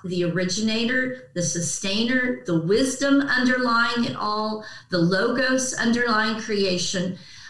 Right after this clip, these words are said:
Uh, it doesn't have to be a one-time miraculous event in order to be worthy of worship, in order to be worthy of praising God for.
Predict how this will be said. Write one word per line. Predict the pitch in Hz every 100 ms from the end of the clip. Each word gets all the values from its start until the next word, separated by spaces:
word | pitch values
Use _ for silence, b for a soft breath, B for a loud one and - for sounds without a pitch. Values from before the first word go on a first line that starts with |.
| B -
Uh, | 208 196 - -
it | 214 254
doesn't | 262 285 302 320 285
have | 269 254 254 -
to | 262 214
be | 214 214 214 208 202 _ _ _ _ _ _ _ _ _ -
a | 185
one-time | 180 190 202 294 - 240 233 220 220 220 B B B -
miraculous | 185 175 180 180 - - 277 277 269 -
event | 233 196 208 185 165 - - - -
in | 220 220
order | 220 240 262
to | -
be | 240 233 202
worthy | 208 214 220 196
of | 190 165
worship, | 180 156 - 143 - - b b
in | 190 214
order | 220 226 247
to | 240
be | 220 214 202 - 170
worthy | 208 226 226 202 190 180 -
of | 165 170 170
praising | - 214 214 - 202 196 - 170
God | - 190 196 196
for. | - 190 170 131 -